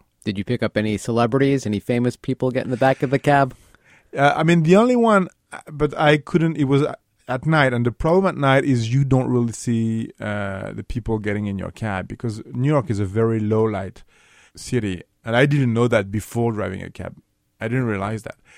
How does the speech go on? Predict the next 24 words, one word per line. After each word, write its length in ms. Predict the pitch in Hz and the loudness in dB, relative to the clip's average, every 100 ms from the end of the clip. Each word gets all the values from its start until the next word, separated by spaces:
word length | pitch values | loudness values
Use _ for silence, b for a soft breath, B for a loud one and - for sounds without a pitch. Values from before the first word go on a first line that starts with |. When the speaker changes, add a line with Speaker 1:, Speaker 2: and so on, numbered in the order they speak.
| B B B | B B B
Speaker 2:
And, 260 | 127 143 | 0 4
uh, 280 | 139 131 127 | 6 6 4
so 180 | 120 139 | 2 2
a 60 | 127 | 4
guy 240 | 151 185 | 4 4
came 400 | 196 - 160 147 | 2 -2 -2 0
into 220 | 139 120 | 0 0
my 200 | 131 120 | -2 -2
cab. 460 | 117 - 123 113 117 | -4 -4 -2 0 -2
He 80 | 120 | -2
was 180 | 107 - | -4 -2
talking 260 | 151 147 | -2 0
about 180 | 139 120 | 0 0
his 160 | 113 107 | 0 2
new 260 | 123 135 | 2 2
book. 460 | 120 127 123 123 - b b b | 4 4 4 2 -6 b b b
It 20 | 117 | -6
was 220 | 113 110 | -4 -2
about 400 | 107 110 110 110 | -2 0 0 0
to 120 | 113 | -4
be 100 | 110 | -6
published. 560 | - 117 117 120 120 - b b b b b b b - | -2 -2 0 0 -2 -8 b b b b b b b -16
And 100 | - | -14
I, 120 | - | -14